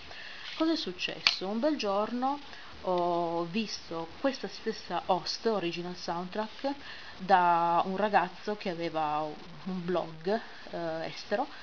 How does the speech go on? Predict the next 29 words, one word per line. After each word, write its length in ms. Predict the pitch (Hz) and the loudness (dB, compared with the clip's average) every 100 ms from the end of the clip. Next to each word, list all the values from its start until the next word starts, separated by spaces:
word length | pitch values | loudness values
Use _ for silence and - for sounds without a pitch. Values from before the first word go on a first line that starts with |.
| - - - - - - - - | -14 -14 -14 -14 -14 -14 -14 -2
e, 140 | - - | 0 2
e 500 | 208 196 196 196 185 | 4 4 4 2 4
ho 80 | 320 | 2
visto 340 | 220 - - | 2 0 -2
che 140 | 302 202 | -2 0
queste 280 | 285 - 208 | -2 -2 -2
due 140 | 202 | 0
immagini 640 | 208 175 160 165 175 214 254 - | 2 0 -2 -4 -4 -4 -6 -8
non 220 | 220 349 240 | 0 2 6
erano 280 | 202 247 | 6 4
affatto 400 | 202 - 175 - | 2 -2 -8 -4
uguali 260 | 180 175 180 | 0 2 2
alle 160 | 180 175 | 0 -2
mie. 340 | 156 170 170 | -4 -4 -2
Allora 220 | 302 294 | 2 2
gli 80 | 190 | 2
ho 60 | 170 | -2
chiesto: 300 | 165 - 240 | -6 -6 -6
"Scusa, 420 | - 208 170 175 | -4 -4 -2 0
ma 140 | 175 - - - - | -2 -4 -12 -14 -2
esistono 460 | 233 339 - 294 | 0 2 0 0
sul 200 | 247 190 | 0 -4
commercio, 880 | - 175 180 175 185 - - 185 190 - - - | -4 -4 -2 0 0 -2 -2 0 -2 -4 -12 -6
eh, 500 | 190 185 180 180 180 180 - - - | -2 2 2 2 0 -4 -12 -14 -12
più 420 | - 254 320 269 175 | 2 6 6 6 8
varianti 800 | 190 185 220 277 220 196 - 180 | 8 10 10 10 8 2 -2 -4
di 120 | 180 | -4
questa 300 | - 180 - | -4 -6 -4
soundtrack?" 840 | 175 220 202 180 185 180 - 240 | 2 6 6 4 -2 -4 -4 -6